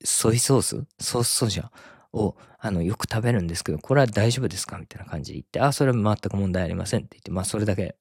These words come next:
終わり <laughs> っていう感じで、えー、終わって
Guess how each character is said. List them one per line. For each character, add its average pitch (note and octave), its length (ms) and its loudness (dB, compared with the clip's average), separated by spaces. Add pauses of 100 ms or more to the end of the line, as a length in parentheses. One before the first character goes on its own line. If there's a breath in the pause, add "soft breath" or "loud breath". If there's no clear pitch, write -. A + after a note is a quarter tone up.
終 G2+ 100 -2
わ E2+ 160 -2
り A#2 140 -10
<laughs> - 0 -
っ - 300 -20
て - 180 4
い - 20 6
う D3+ 40 4
感 - 240 0
じ A2+ 160 -4
で、 B2 320 2 (500 loud breath)
え G2 380 4
ー、 - 60 -2
終 G#2 220 2
わ F#2+ 40 -2
っ - 120 -12 (220)
て G#2+ 400 4